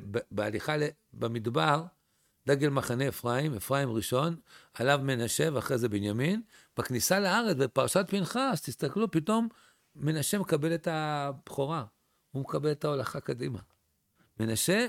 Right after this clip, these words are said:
אפרים ובנימין. למה? במדבר, הנהגה רוחנית,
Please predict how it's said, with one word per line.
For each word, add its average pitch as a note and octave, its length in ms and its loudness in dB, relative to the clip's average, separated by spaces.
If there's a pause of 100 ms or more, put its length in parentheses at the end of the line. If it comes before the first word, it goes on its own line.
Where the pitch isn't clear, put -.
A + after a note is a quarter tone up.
אפרים G3 520 0 (600)
ובנימין. A2 560 0 (280)
למה? B2+ 340 0 (440)
במדבר, C#3+ 880 6
הנהגה C#3 300 4
רוחנית, C3+ 760 4